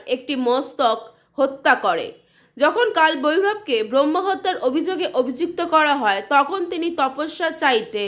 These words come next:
কাশীতে আসেন এবং কাশীর পবিত্র ভূমিতে তিনি শেষ পর্যন্ত হত্যার পাপ থেকে মুক্ত হন।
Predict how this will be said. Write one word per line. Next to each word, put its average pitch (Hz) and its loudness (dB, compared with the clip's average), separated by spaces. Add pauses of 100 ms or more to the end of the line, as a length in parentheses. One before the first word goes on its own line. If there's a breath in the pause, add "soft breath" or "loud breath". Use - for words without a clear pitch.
(360 soft breath)
কাশীতে 302 2
আসেন 180 -2 (360 soft breath)
এবং 226 0 (120)
কাশীর 269 0
পবিত্র 330 -2
ভূমিতে 277 0
তিনি 254 -2
শেষ 294 2
পর্যন্ত 285 -2 (640 loud breath)
হত্যার 370 4
পাপ 302 2
থেকে 370 -4
মুক্ত 277 -2
হন। 175 -2